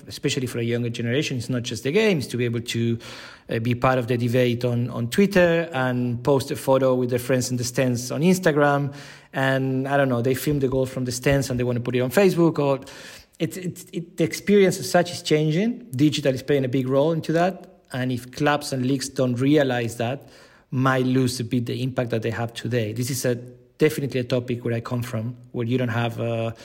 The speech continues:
uh, three G or four G. So you enter the stadium, you watch the game, you have no connection. Then you leave the stadium and you have, like, six hundred messages coming at, at, at, at once on, on WhatsApp. And, and that's something that will definitely have an impact in the next five, ten years if that's not corrected.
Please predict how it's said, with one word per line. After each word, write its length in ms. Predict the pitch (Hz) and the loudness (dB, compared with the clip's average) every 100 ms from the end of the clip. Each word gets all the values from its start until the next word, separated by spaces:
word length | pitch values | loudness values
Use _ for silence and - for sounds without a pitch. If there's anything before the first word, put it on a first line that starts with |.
| - - - - | -20 -20 -16 -8
uh, 220 | 113 110 | -6 -6
three 260 | - 127 127 | -4 0 0
G 320 | 113 123 120 | 0 0 0
or 60 | |
four 180 | 117 127 | 0 -2
G. 160 | 117 123 | -2 -4
So 140 | 120 | -2
you 160 | 123 135 | 2 4
enter 180 | 143 147 | 4 2
the 100 | 127 | 0
stadium, 400 | - 143 135 135 | 2 2 4 2
you 120 | 131 | 2
watch 180 | 139 - | 2 2
the 80 | |
game, 160 | 135 139 | 0 0
you 60 | 123 | 0
have 100 | 127 | 0
no 160 | 131 | -2
connection. 580 | 123 127 117 - 120 120 - - - _ | 0 -2 -2 -4 -6 -6 -12 -20 -20 _
Then 140 | 139 | 0
you 80 | 139 | 2
leave 180 | 131 139 | 2 2
the 80 | 131 | 2
stadium 320 | - 147 143 | 4 4 4
and 100 | 120 | 0
you 80 | 117 | 0
have, 140 | 123 | 0
like, 180 | 120 113 | 0 -2
six 200 | - 120 | -4 -4
hundred 260 | 131 123 | -2 0
messages 400 | 117 123 120 120 | 0 0 0 -4
coming 300 | - 127 123 | 0 0 2
at, 100 | 120 | -2
at, 300 | 120 131 127 | -4 -6 -4
at, 360 | 139 139 120 - | -2 -2 -4 -6
at 140 | 131 | -4
once 380 | 120 131 127 120 | 2 2 2 -2
on, 100 | 127 | -4
on 160 | 135 135 | -4 -2
WhatsApp. 480 | 135 131 160 147 - - - - - | -2 2 0 0 -6 -18 -18 -20 -10
And, 360 | - 139 131 131 | 0 2 2 0
and 140 | 143 | 2
that's 180 | 139 156 | 2 2
something 220 | 165 160 | 2 2
that 140 | 143 131 | 0 0
will 100 | 127 | 2
definitely 380 | 147 135 135 | 2 2 -2
have 160 | 120 127 | 0 0
an 100 | 123 | 0
impact 260 | 123 123 113 | 0 -2 -2
in 120 | 113 | -2
the 40 | |
next 140 | 117 - | -2 -4
five, 240 | 120 110 | -4 -4
ten 180 | - 117 | -4 -2
years 300 | 117 113 110 | 0 0 -4
if 80 | 101 | -6
that's 240 | 107 - | -8 -6
not 160 | 110 107 | -10 -8
corrected. 460 | 110 113 117 117 | -8 -8 -10 -14